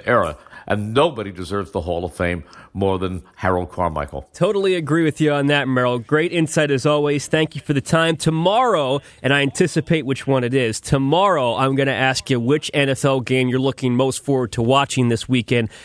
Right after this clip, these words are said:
Speaker 2: with the Eagles off. Thanks for the time as always. Talk to you tomorrow, Merrill.
Speaker 1: See you, Dave.
Speaker 2: Voice of the Eagles, Merrill Reese.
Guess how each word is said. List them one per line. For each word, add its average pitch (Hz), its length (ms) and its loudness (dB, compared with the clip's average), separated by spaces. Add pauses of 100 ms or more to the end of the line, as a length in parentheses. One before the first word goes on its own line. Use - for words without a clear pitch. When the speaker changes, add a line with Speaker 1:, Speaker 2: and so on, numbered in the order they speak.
(120)
Speaker 2:
with 127 140 0
the 127 180 -2
Eagles 127 300 0
off. 113 220 0
Thanks 143 240 0
for 156 80 0
the 139 80 -2
time 147 220 2
as 127 100 0
always. 131 320 0
Talk 135 240 0
to - 60 -10
you 123 40 -2
tomorrow, 110 320 0
Merrill. 98 360 -2
Speaker 1:
See - 200 0
you, 143 80 2
Dave. 110 300 -2
Speaker 2:
Voice 220 340 0
of 254 60 -4
the 254 100 -2
Eagles, 220 420 0
Merrill 160 300 2
Reese. - 540 -4